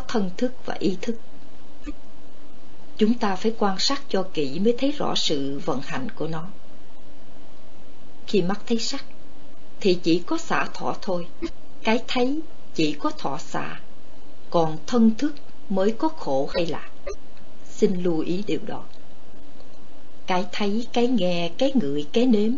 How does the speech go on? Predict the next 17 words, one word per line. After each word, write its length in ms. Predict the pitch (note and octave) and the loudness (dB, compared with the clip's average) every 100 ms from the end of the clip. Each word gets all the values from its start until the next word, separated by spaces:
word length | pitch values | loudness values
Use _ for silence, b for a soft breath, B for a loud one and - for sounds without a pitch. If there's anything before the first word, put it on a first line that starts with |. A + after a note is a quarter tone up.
| - - - - | 0 -2 -2 0
hoàn 240 | F3 D#3+ D3+ - | 2 2 2 -2
toàn 300 | D3+ D3 - | -2 -2 -2
không 260 | - A#3+ A3+ | 0 2 2
thọ 160 | - A2+ | 0 -2
khổ 480 | - D3+ A#2+ D3+ G#3+ | -2 0 0 0 0
lạc, 280 | C#3+ - - - - - - | 0 0 -2 -2 -2 -2 0
chỉ 180 | D3+ - | 0 0
thọ 200 | - C#3 | -2 -2
xả. 320 | - D3 - - - - - - B B B B | -2 -2 -2 -2 0 0 0 0 B B B B
Còn 240 | F#3 D#3+ D#3+ | 2 2 2
thân 220 | - A3 | 2 2
xúc 220 | A3 D4+ D#4+ - - - - | 2 0 0 0 -2 0 0
mới 300 | G3+ A3+ C#4 | 2 2 0
thọ 220 | - C#3+ - | 0 -2 -2
khổ 280 | - C#3 C#3+ | -2 -2 -2
hay 220 | - G3+ | 0 0
lạc. 200 | E3 A#2+ | 0 -2